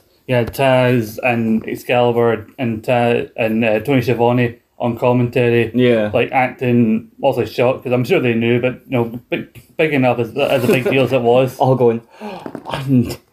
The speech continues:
Speaker 2: I never figured that was happening. Oh no!"
Speaker 1: But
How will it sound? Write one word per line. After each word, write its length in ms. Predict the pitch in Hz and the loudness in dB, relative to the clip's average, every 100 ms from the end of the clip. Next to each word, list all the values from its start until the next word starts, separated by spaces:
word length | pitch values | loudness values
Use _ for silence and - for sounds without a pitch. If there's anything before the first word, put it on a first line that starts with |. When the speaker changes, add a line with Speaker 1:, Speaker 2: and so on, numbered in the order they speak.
| - | -6
Speaker 2:
I 120 | 214 | 0
never 360 | 175 143 131 233 | 2 2 2 0
figured 380 | - 254 269 233 | 0 2 2 2
that 180 | 220 170 | 0 0
was 120 | 143 | 0
happening. 420 | 160 135 123 131 | -2 0 0 2
Oh 180 | 220 233 | 2 2
no!" 680 | 196 208 262 285 196 - - - 185 | 2 2 4 4 4 2 -4 -10 -6
Speaker 1:
But 280 | 175 - | -6 -8